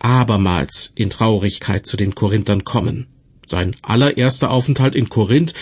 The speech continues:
bei der es zur Gründung der Gemeinde gekommen war, kann damit nicht gemeint sein. Also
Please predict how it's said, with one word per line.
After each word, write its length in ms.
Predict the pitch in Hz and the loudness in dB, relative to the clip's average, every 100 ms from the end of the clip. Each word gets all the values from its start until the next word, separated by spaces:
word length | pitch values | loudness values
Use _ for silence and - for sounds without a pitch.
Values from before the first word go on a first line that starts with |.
| - - | -14 -4
bei 100 | 104 | 0
der 220 | 104 98 104 | 0 0 0
es 180 | - | -2
zur 240 | - 104 95 | 0 0 2
Gründung 460 | 113 180 165 120 | 2 4 4 2
der 100 | 104 | 0
Gemeinde 440 | 98 101 107 143 123 | 2 2 2 2 2
gekommen 500 | 117 - 131 151 135 | 0 0 0 2 2
war, 200 | 135 127 - - | 0 -2 -10 -8
kann 280 | - 107 98 | 0 0 2
damit 480 | 101 113 123 123 104 | 2 2 0 0 -2
nicht 280 | 101 - - | -2 -2 -2
gemeint 380 | 113 98 101 | 0 0 -2
sein. 320 | - 76 117 - _ _ _ | -6 -6 -8 -10 _ _ _
Also 360 | 104 110 123 | 0 2 2